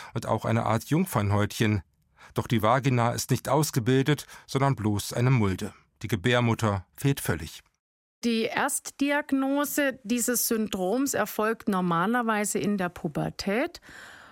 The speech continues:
Speaker 2: Und dann müssen wir diesen jungen Mädchen sagen, sie können keine Kinder kriegen, weil sie keine Gebärmutter haben. Sie haben normale Eierstöcke. Das heißt, sie sind theoretisch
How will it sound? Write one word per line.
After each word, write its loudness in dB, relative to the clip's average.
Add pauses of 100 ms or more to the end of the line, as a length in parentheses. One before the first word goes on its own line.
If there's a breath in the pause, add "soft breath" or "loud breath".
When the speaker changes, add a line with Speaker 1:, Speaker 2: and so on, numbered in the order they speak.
(200 loud breath)
Speaker 2:
Und 0
dann 0
müssen 0
wir 0
diesen 0
jungen 0 (200 loud breath)
Mädchen 0
sagen, 0
sie 0
können 0
keine 0
Kinder 0
kriegen, -2 (240)
weil -2
sie -4
keine 0
Gebärmutter 0
haben. 0 (320 loud breath)
Sie 0
haben 0
normale 0
Eierstöcke. -2 (420 loud breath)
Das 0
heißt, 0 (120)
sie 0
sind 0
theoretisch 0